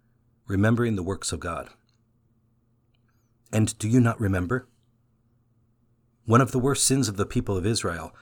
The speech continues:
was to have forgotten God's great works on their behalf. It is important to reflect often and with gratitude on the many benefits we have received from our Lord. Each of us should remember.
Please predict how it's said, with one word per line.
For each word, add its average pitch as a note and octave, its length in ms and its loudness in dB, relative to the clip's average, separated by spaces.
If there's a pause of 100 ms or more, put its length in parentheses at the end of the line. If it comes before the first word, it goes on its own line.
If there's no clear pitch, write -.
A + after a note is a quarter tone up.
(260)
was A#2+ 220 2
to - 120 0
have A2 100 2
forgotten B2 400 0
God's F#2 260 -2
great G#2+ 200 -4
works B2 300 -4
on F2+ 80 -4
their F2+ 100 -6
behalf. F#2 500 -12 (1300)
It B2 120 2
is A#2+ 140 2
important B2 400 2
to - 80 -2
reflect A2 380 -2 (100)
often G#2+ 480 -6
and A2 140 -4
with G2 100 -4
gratitude A#2 540 -4 (480)
on G#2+ 100 2
the G#2 80 4
many B2 220 4
benefits B2 500 -2
we G#2+ 80 -2
have F#2 100 -4
received G#2 380 -4
from F#2 300 -6
our F2+ 100 -4
Lord. F#2 320 -8 (1200)
Each C3+ 220 -2
of E2+ 100 -4
us F2 160 -6
should F#2 240 -4
remember. F#2+ 480 -2